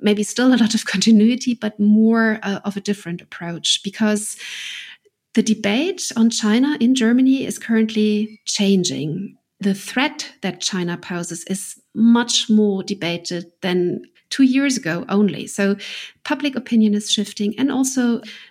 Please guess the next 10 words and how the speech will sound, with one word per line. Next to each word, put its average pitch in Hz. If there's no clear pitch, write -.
the 220
B 226
D 220
I, 214
the 190
Association 202
of 180
the 180
German 185
Industry, 226